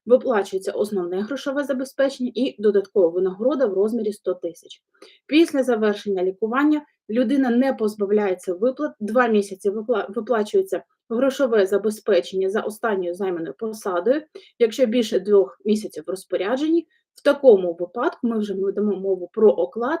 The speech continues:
і додаткову винагороду двадцять тисяч сто. Це останні зміни, які працюють і які безпосередньо зараз використовуються військовослужбовцями. А тепер коротко, що нам робити, якщо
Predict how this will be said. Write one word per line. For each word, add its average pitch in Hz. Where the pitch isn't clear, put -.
і 247
додаткову 196
винагороду 214
двадцять 202
тисяч 180
сто. -
Це 320
останні 254
зміни, 202
які 220
працюють 214
і 247
які 240
безпосередньо 208
зараз 247
використовуються 214
військовослужбовцями. 202
А 240
тепер 359
коротко, 330
що 330
нам 269
робити, 254
якщо 220